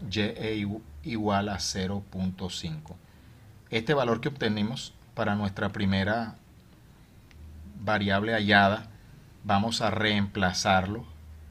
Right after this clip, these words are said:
en la primera ecuación, reemplazarlo en, en E uno. Queda siete X menos cuatro por Y, en ese caso Y es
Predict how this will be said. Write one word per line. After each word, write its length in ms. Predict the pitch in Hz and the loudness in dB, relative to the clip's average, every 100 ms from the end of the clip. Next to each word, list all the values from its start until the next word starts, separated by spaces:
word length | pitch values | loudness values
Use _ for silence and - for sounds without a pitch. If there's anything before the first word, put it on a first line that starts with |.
| - - - - - - | -20 -20 -20 -20 -20 -10
en 140 | 110 101 | -2 2
la 140 | 101 | 4
primera 360 | 104 95 92 95 | 4 2 4 0
ecuación, 560 | 98 98 92 107 98 85 - - - - - - | 0 -2 0 -2 -4 -6 -14 -20 -20 -20 -16 -2
reemplazarlo 800 | 104 98 101 95 104 95 107 104 | -2 0 0 0 0 0 0 -2
en, 180 | 98 - - | -2 -4 -6
en 280 | 107 110 113 - - | -4 -4 -8 -10 0
E 220 | 110 - | 0 2
uno. 300 | 113 95 80 - - - - - - - - - - | -2 0 -4 -10 -18 -18 -18 -20 -20 -20 -20 -20 -4
Queda 320 | 110 87 - - - - - - | -2 -2 -6 -18 -20 -20 -18 -12
siete 800 | - - 110 110 110 110 135 185 - - - - - - - | -8 -4 0 2 2 -2 -6 -8 -14 -20 -20 -20 -20 -20 -4
X 600 | 110 104 101 117 117 - - - - - - - - - - - - - - - - - - | 2 2 0 -8 -8 -14 -20 -20 -20 -20 -20 -20 -20 -20 -20 -20 -20 -20 -20 -20 -18 -20 -8
menos 720 | 98 104 107 98 92 - - - - | 0 2 4 2 2 -2 -8 -14 -6
cuatro 640 | 113 104 98 98 120 117 | 2 6 6 4 -4 -2
por 180 | 113 104 | 0 0
Y, 400 | 98 104 101 117 - - | 0 2 2 0 -10 -14
en 140 | 101 98 | -2 0
ese 180 | 92 98 | 0 0
caso 300 | 98 92 104 | 0 0 -2
Y 160 | 98 | 0
es 360 | 98 101 113 | 0 0 -2